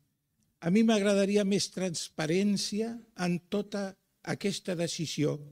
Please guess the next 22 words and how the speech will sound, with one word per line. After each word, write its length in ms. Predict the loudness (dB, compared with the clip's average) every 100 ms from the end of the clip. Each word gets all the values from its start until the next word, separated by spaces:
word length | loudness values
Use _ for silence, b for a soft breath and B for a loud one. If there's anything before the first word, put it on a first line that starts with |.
| -16
que 160 | -12 -8
no 80 |
ha 80 | -10
comptat 560 | -8 -8 -8 -12 -12 -12
amb 160 | -10
els 80 | -10
veïns 460 | -8 -6 -6 -8 -12 -14
inicialment, 720 | -12 -10 -8 -8 -6 -8 -10 b b b b _
però 160 | -2
que 160 | 0 0
ara 160 | -2 -4
s'han 240 | -8 -10
posat 320 | -10 -12 -10
a 80 | -10
la 240 | -10 -10
nostra 320 | -10 -12 -10 -10
disposició, 480 | -8 -10 -6 -6
cosa 240 | -6 -12 -16
que 160 | -18
agraïm. 460 | -16 -16 -16 -20 -20 _ _ _ b b b _ 4
Més 240 | 6 6 0
transparència. 840 | -6 -6 -8 -6 -8 -10 -14 -20